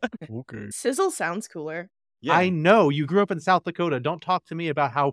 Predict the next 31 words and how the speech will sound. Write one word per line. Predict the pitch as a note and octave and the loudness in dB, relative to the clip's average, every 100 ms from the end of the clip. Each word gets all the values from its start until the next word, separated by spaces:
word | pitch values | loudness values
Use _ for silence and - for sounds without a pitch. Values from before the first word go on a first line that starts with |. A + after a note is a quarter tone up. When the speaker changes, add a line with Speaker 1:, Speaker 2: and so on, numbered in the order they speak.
| - | -4
Speaker 3:
cool | F3+ E3 | -8 -6
the | B2+ | -8
Sizzler | - C#3 A#2+ A2+ G2+ | -8 -8 -8 -8 -8
is, | G2 | -8
Ashley. | G#2 G#2 - A2 G#2+ - _ _ _ | -10 -10 -12 -12 -12 -16 _ _ _
We | D3 | -2
know | D3 D3 | 4 6
how | B2+ | 6
you | C3+ B2 | 2 0
feel | - A2 | -4 -4
about | G#2+ G#2+ G#2+ | -4 -6 -8
this. | A2+ G#2+ A2 - - _ _ | -10 -12 -12 -16 -20 _ _
Speaker 2:
What? | A#3 A3 A#3 A#3+ A#3+ B3 B3 - _ _ | -14 -8 -6 -4 -6 -8 -14 -20 _ _
Speaker 3:
Like | F3+ D#3+ | -2 0
the | F3+ | 4
restaurant, | A#3+ - F3+ B2+ | 2 2 0 0
the | C3+ | -2
Sizzler, | - D#3 D3 G3 G#3 G#3 | 0 -2 0 0 0 0
I | D#3 | 0
know | D#3+ F3 | 2 2
it's | E3+ | 2
a | |
real | D3+ E3 | 2 2
nice | D3 C#3+ C#3+ | 4 2 0
place | - C#3 C3+ | -2 -2 -2
to | - | -4
go | - A#2+ | -4 -2
out | A2 G#2+ | 0 -2
and | G#2+ | -6
eat. | A2 A2 - _ _ - | -10 -12 -16 _ _ -6
Speaker 2:
I've | D#4 D4 | -6 -4